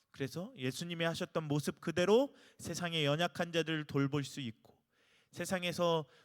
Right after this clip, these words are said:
무시하는 사람들을 다가가 그들에게 친구가 되어주고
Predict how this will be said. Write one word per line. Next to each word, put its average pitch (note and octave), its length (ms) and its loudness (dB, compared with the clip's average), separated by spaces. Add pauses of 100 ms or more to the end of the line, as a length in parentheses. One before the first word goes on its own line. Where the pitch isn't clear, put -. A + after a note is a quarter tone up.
무시하는 F#3 520 2
사람들을 F3 560 0
다가가 D#3 460 0
그들에게 D3 420 -4
친구가 F#3+ 480 -4
되어주고 A#2+ 640 -8